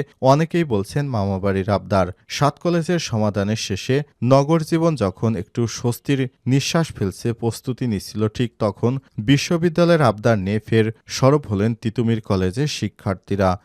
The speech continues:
মাঝে কদিন হালে পানি না পেলেও এবার চলাচলের পথ অবরোধ করে তারা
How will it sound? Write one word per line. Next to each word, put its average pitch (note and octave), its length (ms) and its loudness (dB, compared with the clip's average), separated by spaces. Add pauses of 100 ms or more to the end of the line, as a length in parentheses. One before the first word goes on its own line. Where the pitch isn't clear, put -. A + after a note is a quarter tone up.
মাঝে A#2+ 340 2 (220)
কদিন D#3 440 4 (140)
হালে C#3 340 4
পানি E3+ 300 0
না D3 220 2
পেলেও G#2+ 380 0
এবার A#2 340 4 (220)
চলাচলের D#3 640 2
পথ B2+ 240 0
অবরোধ A#2 440 0
করে G2+ 240 -2
তারা G2+ 300 2